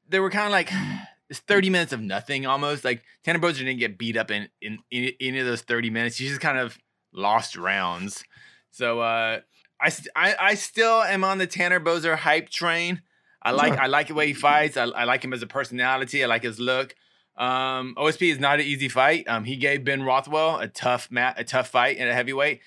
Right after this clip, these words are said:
Speaker 1: and that was O S P's first time at heavyweight, I think. And, um, if I recall from your wonderful interview, Mister Heck, with O S P, um, a great interview, by the way, with O S P. That was kind of a, I'm, O-, O S P has kind of, always been kind of,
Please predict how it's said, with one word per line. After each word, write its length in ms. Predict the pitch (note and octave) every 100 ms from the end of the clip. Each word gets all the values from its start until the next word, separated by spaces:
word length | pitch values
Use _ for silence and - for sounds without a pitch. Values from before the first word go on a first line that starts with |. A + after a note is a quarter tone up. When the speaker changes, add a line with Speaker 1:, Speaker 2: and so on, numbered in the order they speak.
| - -
Speaker 1:
and 120 | C#3+
that 100 | E3
was 120 | D#3+
O 100 | E3
S 100 | D#3+
P's 220 | E3+ D3+ -
first 380 | C#3+ D3 C#3
time 200 | C#3 C#3
at 140 | C#3 -
heavyweight, 540 | C#3 C#3 C#3+ D3+ -
I 220 | A#2+ A#2+
think. 480 | A#2 - B2 C3+ - _ _ - B2
And, 340 | B2+ B2+ B2+
um, 640 | C3+ C3 C3 B2+ B2 A#2+ -
if 100 | C#3+
I 60 | D#3+
recall 320 | D#3 F#3+ F3
from 260 | E3 C#3+
your 260 | C#3 C#3+ C3
wonderful 460 | B2+ D#3 D#3 C3+ C#3
interview, 400 | D#3 D3 B2 A#2+
Mister 260 | A#2 B2
Heck, 220 | A#2 A#2
with 140 | A2+ A2+
O 100 | A2+
S 140 | G#2+
P, 380 | - A#2+ G#2 G2+ _ _ _ -
um, 140 | A2
a 60 | G#2+
great 240 | F#3 G3+
interview, 340 | C3+ E3 A2+ G2+
by 140 | F#2+
the 80 | G2+
way, 140 | G2
with 80 | G2
O 80 | G2
S 100 | -
P. 140 | A2+
That 100 | G#2+
was 100 | F3
kind 160 | - C#3+
of 60 | G#2
a, 180 | F2+ - G2
I'm, 140 | - _ _ _ _ A#2+
O-, 140 | D3+ - _ _ E3
O 120 | A#3
S 60 | G3+
P 80 |
has 140 | F#3+ C#3+
kind 200 | D#3+ D#3
of, 60 |
always 260 | D3 D#3 D3
been 120 | C3
kind 160 | D#3
of, 100 | C3